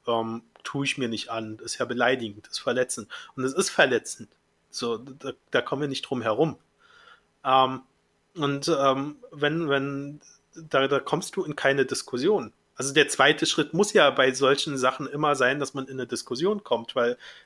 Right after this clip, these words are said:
nur durch die Diskussion gibt's eine gesellschaftliche Veränderung. So. Ähm, jetzt kann man natürlich sagen, ähm, Frauen versuchen jetzt schon seit Jahrzehnten in, in so eine Diskussion zu kommen und es muss halt radikaler werden.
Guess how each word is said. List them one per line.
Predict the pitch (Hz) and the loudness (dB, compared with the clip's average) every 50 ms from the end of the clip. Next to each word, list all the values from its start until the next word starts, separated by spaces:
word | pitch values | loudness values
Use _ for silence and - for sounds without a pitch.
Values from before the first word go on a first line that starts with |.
| _ _ | _ _
nur | - 147 151 165 160 | -2 4 4 4 4
durch | 147 147 151 - | 4 0 -4 -4
die | - 147 127 | -6 -4 -2
Diskussion | 139 131 - - 135 127 131 131 135 135 | -2 -2 -2 -2 -4 0 0 0 0 0
gibt's | 127 127 - - | -4 -8 -10 -8
eine | 139 127 | -6 -4
gesellschaftliche | 120 123 113 117 120 120 - 135 - - - 120 - 120 | -4 -2 0 0 0 0 0 -4 -4 -4 -8 -10 -10 -8
Veränderung. | - - 120 - 160 165 139 104 101 98 101 _ _ _ _ _ _ _ _ _ _ _ _ _ _ _ _ _ | -4 -4 -4 -2 -2 -2 -2 -4 -4 -6 -12 _ _ _ _ _ _ _ _ _ _ _ _ _ _ _ _ _
So. | - 113 107 104 101 - _ _ _ _ _ _ _ _ _ _ _ _ _ _ _ _ _ _ - | -4 -2 -2 -2 -4 -6 _ _ _ _ _ _ _ _ _ _ _ _ _ _ _ _ _ _ -2
Ähm, | 131 131 135 131 131 139 135 _ - | 2 4 4 4 2 -2 -6 _ -4
jetzt | 143 135 - | -4 -2 0
kann | - - | 2 2
man | 147 147 147 | 4 4 4
natürlich | 143 139 - - 143 143 139 - | 4 2 0 -2 -4 -4 0 2
sagen, | 135 120 131 143 170 170 165 160 165 160 | 4 4 4 4 2 0 -2 -2 -4 -4
ähm, | 156 151 131 131 131 131 135 143 147 147 _ _ _ _ _ - 170 165 - | -2 0 2 2 2 0 -2 -8 -10 -12 _ _ _ _ _ -14 -12 -12 -12
Frauen | - - - - 131 123 139 147 165 165 156 | -12 -12 -4 0 4 4 6 4 4 0 -2
versuchen | - - 143 131 160 160 - - 147 | 0 0 0 0 -2 -6 -6 -2 -2
jetzt | 139 139 - | -2 -2 -2
schon | - - 147 139 135 | -4 -6 -4 -2 0
seit | 131 123 127 - | 2 0 2 0
Jahrzehnten | - 123 - - - 131 156 175 180 - - 190 185 180 | -2 -4 -2 -2 -4 -2 -4 -4 -8 -8 -6 -6 -6 -6
in, | 165 160 160 165 | -6 -8 -8 -8
in | - - 156 156 151 | -8 -8 -8 -8 -6
so | 147 151 | -4 -4
eine | 147 151 147 | -2 -2 -2
Diskussion | 147 147 143 - - 143 127 127 120 127 | -4 -6 -8 -6 -6 -6 -2 -2 -4 -4
zu | 131 - 131 | -4 -10 -10
kommen | - - 123 135 190 208 214 214 208 202 175 | -4 0 0 0 0 -2 -4 -4 -4 -4 -6
und | 160 165 160 - | -8 -10 -12 -16
es | 135 - - | -16 -14 -10
muss | 147 143 - | -8 -4 -2
halt | - 131 131 - - | 0 -2 -2 -2 -4
radikaler | 131 123 123 117 - - 117 120 151 160 165 165 | -4 -4 -4 -6 -2 -2 0 0 0 0 -2 -2
werden. | 156 165 175 170 | -2 -4 -4 -8